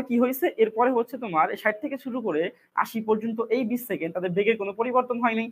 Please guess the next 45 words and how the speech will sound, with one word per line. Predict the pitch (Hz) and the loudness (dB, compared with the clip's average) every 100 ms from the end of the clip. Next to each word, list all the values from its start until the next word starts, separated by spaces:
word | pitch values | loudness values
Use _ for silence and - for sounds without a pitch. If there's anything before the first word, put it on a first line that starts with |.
| - - | -12 -2
আর | 165 170 | 0 2
বেগের | 208 214 | 2 4
পরিবর্তন | 233 226 226 214 208 | 2 2 0 2 2
না | 214 | 4
হইলে | 202 294 - _ | 4 2 0 _
কি | 214 262 | 0 2
হবে? | 208 156 - - | 4 0 -4 -2
সমবেগ | 220 226 214 202 | 4 6 6 4
হবে। | 170 - - - | 2 0 -6 -12
তো | 165 | 0
সমবেগের | 214 214 202 196 | 4 6 6 6
জন্য | 175 190 | 2 0
আমরা | 202 196 | 0 0
কোন | 180 180 | -2 0
জানি | 180 269 | 2 2
যে | 196 | 0
কোনো | 175 180 | -2 -2
ত্বরণ | 208 254 311 - - | 2 2 2 -2 2
থাকে | 240 196 | 4 4
না, | 139 | 0
ত্বরণ | 185 190 254 175 | 2 4 2 6
জিরো | 220 185 | 8 8
হয়ে | 160 127 | 6 0
যায়। | 123 _ _ _ | -6 _ _ _
তাহলে | - 240 | 8 10
আমি | 240 233 | 10 8
এখানে | 233 226 | 4 6
ত্বরণ | 220 214 | 6 6
জিরো | 208 196 | 6 4
দিয়ে | 196 | 4
দিছি। | 175 196 - _ _ 190 | -2 -6 -8 _ _ 4
এরপরে | 202 226 240 190 | 6 6 8 8
আসো | 196 262 170 | 6 -2 0
যে | 180 180 - | -2 -2 -6
আশি | 247 - | -6 -4
থেকে | 262 269 | -4 -4
শুরু | 247 262 | -4 -2
করে | 208 | 0
একশো | 175 170 190 | 0 -2 -8
বিশ | 170 - | -8 -6
পর্যন্ত | 190 170 151 - 240 269 - - 180 | -6 -6 -8 0 2 2 -8 -4 -4
এইখানে | 180 233 226 | 0 2 4
আমার | 160 - 381 _ - | 6 4 4 _ 2
সমমন্দন | 208 220 220 _ _ - 190 240 214 185 | 4 4 0 _ _ 2 6 6 6 4
হয়েছে। | 175 175 | 2 0